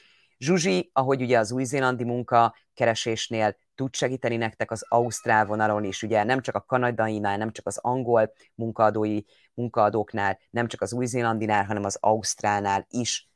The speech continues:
tud segíteni nektek, ugyanúgy ugye, ahogy a LinkedIn-es részben is. Tehát legyen felépítve úgy, hogy minél jobban összetéve az önéletrajzod, a LinkedIn profilod,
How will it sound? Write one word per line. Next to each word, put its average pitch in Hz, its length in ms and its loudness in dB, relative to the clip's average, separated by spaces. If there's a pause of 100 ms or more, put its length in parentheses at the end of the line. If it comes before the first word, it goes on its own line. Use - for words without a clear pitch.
tud 87 180 -12
segíteni 101 460 -4
nektek, 120 400 -2
ugyanúgy 104 340 -6
ugye, 98 160 -4
ahogy 98 240 -4
a 98 40 -2
LinkedIn-es 101 640 -4
részben 98 340 -4
is. 95 220 -8 (220)
Tehát 113 180 4
legyen 151 300 4
felépítve 113 680 0
úgy, 143 400 -2 (300)
hogy 117 220 4 (180)
minél 139 320 2
jobban 113 280 2
összetéve 107 560 -2
az 95 140 0
önéletrajzod, 113 880 2
a 101 80 -2
LinkedIn 120 440 -2
profilod, 104 500 -2